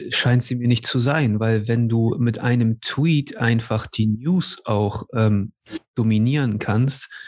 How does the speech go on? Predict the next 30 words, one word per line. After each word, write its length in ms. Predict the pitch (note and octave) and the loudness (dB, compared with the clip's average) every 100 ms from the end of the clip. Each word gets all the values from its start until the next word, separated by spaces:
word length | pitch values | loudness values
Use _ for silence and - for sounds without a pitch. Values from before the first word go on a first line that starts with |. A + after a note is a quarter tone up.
| - - | -18 -6
das 180 | G#2+ A2 | -2 0
ist 60 | - | 2
schon 180 | C3+ | 2
echt, 320 | - G#2 - - | 2 0 -4 -8
das 180 | - - | -6 -4
ist 120 | A#2+ | 0
schon 160 | - A2 | 2 2
echt 160 | G2+ | 0
powerful. 460 | - B2+ A2+ - F#2+ - - - - - - | -2 -2 -2 0 -2 -2 -6 -8 -10 -14 -10
Und 140 | - A#2+ | -2 0
dass 120 | A2+ | 2
der, 120 | A#2+ A2 - - | 2 0 -4 -4
dass 220 | A#2 A#2+ | -2 0
er 100 | A2+ | 0
einfach 220 | A#2+ B2 | 0 2
entschieden 400 | A2+ A#2 A#2+ A#2 | 0 0 0 0
hat, 100 | A#2 | 2
dass 160 | A2+ A#2 | 0 0
er, 60 | |
sag 160 | A2 A2 | 2 0
ich 140 | G#2+ | 0
mal, 120 | A2 | 0
der 140 | G#2+ G#2 | 0 -2
größte 500 | - A#2+ B2+ - - | 0 0 0 -2 -2
Aktionär, 840 | A2+ - - G#2+ B2+ A2+ A#2 C3 - _ - - - - - - | -2 -4 -4 0 0 2 0 -4 -14 _ -20 -20 -18 -14 -14 -6
Anteilseigner 880 | A#2 A2 A2+ - - G2+ A2 G#2 - | -2 0 0 0 0 0 0 0 2
an 140 | G#2 | 2
diesem 380 | G#2 G#2 G2+ F#2+ | 2 -2 -4 -2
Unternehmen 560 | G#2 G2+ G2+ B2+ A2+ G2 | -2 -2 -2 0 2 0
wird 280 | A2+ - | -2 -4